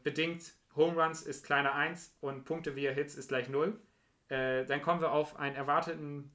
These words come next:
Punkteschnitt von null Komma eins fünf fünf. Das heißt, in neun Innings, das müsste ich jetzt mal ausrechnen, müsste so knapp über ein Punkt sein pro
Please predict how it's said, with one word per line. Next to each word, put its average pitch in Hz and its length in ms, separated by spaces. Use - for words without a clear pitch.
Punkteschnitt 151 1000
von 135 240
null 143 100
Komma 143 220
eins 131 260
fünf 120 320
fünf. 107 260
Das - 180
heißt, 151 300
in 135 140
neun 151 260
Innings, 151 320
das 123 140
müsste 123 180
ich 117 60
jetzt 107 100
mal 110 80
ausrechnen, 139 560
müsste 120 180
so 117 100
knapp 123 260
über 123 200
ein 123 200
Punkt 147 220
sein 147 280
pro 139 500